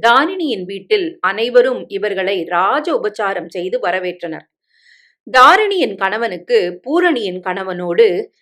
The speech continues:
பேசுவதற்கு ஒன்றும் பெரிதாக இல்லை என்றாலும்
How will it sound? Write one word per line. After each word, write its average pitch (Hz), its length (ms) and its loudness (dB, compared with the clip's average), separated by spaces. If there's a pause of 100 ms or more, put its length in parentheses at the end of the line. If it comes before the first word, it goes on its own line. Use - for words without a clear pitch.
(320)
பேசுவதற்கு 302 800 0
ஒன்றும் 254 400 -2
பெரிதாக 226 560 2
இல்லை 214 280 -2
என்றாலும் 185 760 -6